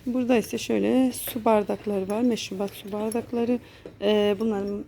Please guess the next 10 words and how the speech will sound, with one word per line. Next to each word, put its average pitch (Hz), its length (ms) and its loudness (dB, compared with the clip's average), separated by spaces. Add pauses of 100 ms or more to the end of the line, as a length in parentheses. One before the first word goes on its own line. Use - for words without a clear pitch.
(140)
pembesi 233 480 0
de 196 100 0
var 190 140 2
arkadaşlar. 190 640 -2
Fiyatları 208 500 -2
sekiz 196 400 -4
buçuk - 280 -18
lira. 202 300 -2 (480)
Bilginiz 190 460 0
olsun. 254 480 2